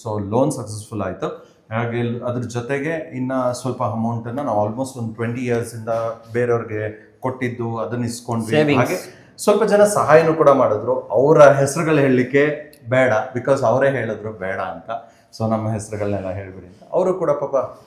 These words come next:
Speaker 1: ಅಲ್ಪ ಸ್ವಲ್ಪ ಅಲ್ಲಿ ಇಲ್ಲಿ ಸ್ವಲ್ಪ ಸ್ವಲ್ಪ ಸಪೋರ್ಟ್ ಮಾಡಿದ್ರು. And especially ನಮ್ಮ ಅಕ್ಕನೂ ಕೂಡ,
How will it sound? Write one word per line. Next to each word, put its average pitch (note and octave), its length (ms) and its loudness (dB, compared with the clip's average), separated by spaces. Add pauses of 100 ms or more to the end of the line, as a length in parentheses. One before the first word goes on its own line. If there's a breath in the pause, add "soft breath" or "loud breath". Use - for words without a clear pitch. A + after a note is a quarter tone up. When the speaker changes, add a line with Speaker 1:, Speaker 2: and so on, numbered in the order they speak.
Speaker 1:
ಅಲ್ಪ D#3+ 180 6
ಸ್ವಲ್ಪ D#3+ 280 -2
ಅಲ್ಲಿ D#3 280 0
ಇಲ್ಲಿ C#3+ 180 0
ಸ್ವಲ್ಪ C#3+ 240 -2
ಸ್ವಲ್ಪ B2+ 260 -4
ಸಪೋರ್ಟ್ B2+ 400 -4
ಮಾಡಿದ್ರು. A2+ 520 -4 (320 loud breath)
And F3 160 6
especially G#3 600 2
ನಮ್ಮ E3 180 6
ಅಕ್ಕನೂ C#3+ 320 2
ಕೂಡ, A2+ 200 -2